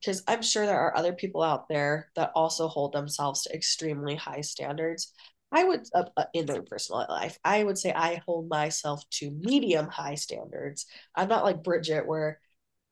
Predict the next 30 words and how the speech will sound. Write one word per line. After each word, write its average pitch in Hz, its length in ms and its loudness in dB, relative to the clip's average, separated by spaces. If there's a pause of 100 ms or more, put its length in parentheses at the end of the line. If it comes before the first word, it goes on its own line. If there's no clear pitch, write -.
(160)
uh, 87 420 2 (1120)
sh-, - 160 2
yeah, 175 200 4
the 156 120 -2
two 185 180 2
hundred, - 320 0
sh-, - 160 4
if 185 120 2
she 220 320 4
thinks 202 280 0
that - 160 -2
she, - 280 -2
she 180 200 2
should 165 160 -2
be 160 80 -2
giving 147 280 0
two - 180 -2
hundred 160 260 -2
percent 160 360 -4
and 147 100 -8
she's 156 200 -6
only 147 200 -2
giving 147 220 -8 (100)
one 143 160 -2
hundred, 202 480 -2 (480)
like, 160 200 0
that's 156 220 0
still 180 280 4
more 147 260 4
than 139 320 -4